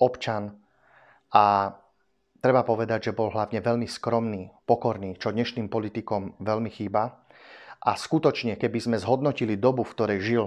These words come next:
doktor Gustav Husák a v ktorej pre nás pracoval, či už to bolo pred šesťdesiatym ôsmym, počas šesťdesiateho ôsmeho, v sedemdesiatych, osemdesiatych rokoch až po osemdesiaty deviaty rok, tak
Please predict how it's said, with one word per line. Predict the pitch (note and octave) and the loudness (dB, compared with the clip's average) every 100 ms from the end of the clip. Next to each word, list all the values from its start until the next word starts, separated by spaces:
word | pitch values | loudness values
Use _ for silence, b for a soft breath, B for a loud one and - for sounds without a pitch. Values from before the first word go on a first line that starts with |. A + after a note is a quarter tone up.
| F#2+ | -2
doktor | G#2 G2+ G2+ | -8 -4 -6
Gustav | G2 A#2 - G2+ | -4 -6 -4 -4
Husák | A2 - G2 | -4 -6 -6
a | - | -8
v | - - | -6 -2
ktorej | A#2 A2 G#2 B B | 0 0 -4 B B
pre | A#2 A#2 | -2 -2
nás | G#2 - | -2 -2
pracoval, | A2 - A2+ G2 F#2+ _ b b b b b b | -2 0 -6 -4 -8 _ b b b b b b
či | B2+ | -2
už | A2+ - | -2 0
to | A2 | 2
bolo | A2 G#2 F#2 - b b b b | 4 4 2 -2 b b b b
pred | B2 C#3+ | 4 4
šesťdesiatym | - C#3 C3+ C3 B2 B2 A2+ | 4 0 0 -2 -2 -2 -2
ôsmym, | G#2+ - G#2+ G2+ G2+ - _ _ b b b - | -4 -4 -4 -4 -6 -12 _ _ b b b 4
počas | C#3+ C#3+ C#3 - | 6 6 2 2
šesťdesiateho | C3+ A#2 A#2 - A#2+ A#2+ A2 | -2 -2 -4 0 0 2 -2
ôsmeho, | G#2+ - A2 G2+ - | -2 -4 -2 -4 -6
v | B3+ - | -14 -6
sedemdesiatych, | - B2 B2 A#2 - A#2 G#2+ | -2 0 0 -2 -2 -4 -2
osemdesiatych | G#2 - A2+ G#2+ A#2 - G#2+ | -4 -4 -4 -4 -6 -4 -4
rokoch | G#2 G#2 - | -2 -4 0
až | A#2 - | -2 0
po | - - | -2 0
osemdesiaty | A#2+ B2+ A#2 - A#2 A2+ | 0 -2 -2 -2 -4 -4
deviaty | G#2 G#2 A2 - F#2 | -6 -4 -4 -4 -4
rok, | G#2 - - _ _ _ b b b b b b b b b - | -4 -6 -20 _ _ _ b b b b b b b b b 2
tak | A2+ G#2+ | 4 2